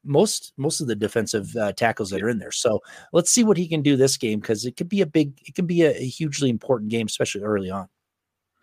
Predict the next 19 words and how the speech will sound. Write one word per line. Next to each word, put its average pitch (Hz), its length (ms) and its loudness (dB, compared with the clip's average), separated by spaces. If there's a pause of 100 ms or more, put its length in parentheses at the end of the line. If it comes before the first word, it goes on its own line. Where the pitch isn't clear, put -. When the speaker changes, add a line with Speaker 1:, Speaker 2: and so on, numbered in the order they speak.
(280)
Speaker 2:
Yeah, 92 180 4
that's 104 240 4
a 101 80 2
good 92 180 4
one, 90 200 2
Thomas. 87 420 -2
I've 98 300 4
been 92 180 0
watching 87 640 0
Quentin 87 340 -6
Meinerz, 80 680 -4 (520)
I 80 40 -10
think, 85 200 -8
every 82 340 -2
game, 78 360 -4
and 76 100 -8
he's 82 200 -12
such 98 320 -6
a, 80 200 -6